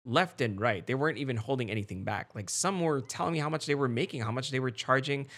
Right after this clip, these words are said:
a brand, and why they were charging it. So the amount of, like, information that I got, they're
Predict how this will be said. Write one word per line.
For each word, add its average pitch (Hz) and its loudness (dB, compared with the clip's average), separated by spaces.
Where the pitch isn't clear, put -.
a 117 4
brand, 123 4
and 110 4
why 180 4
they 160 2
were 120 2
charging 95 -4
it. 82 -8
So 135 2
the 143 2
amount 139 2
of, 117 0
like, 98 0
information 127 -2
that 120 0
I 104 2
got, 95 0
they're 110 -2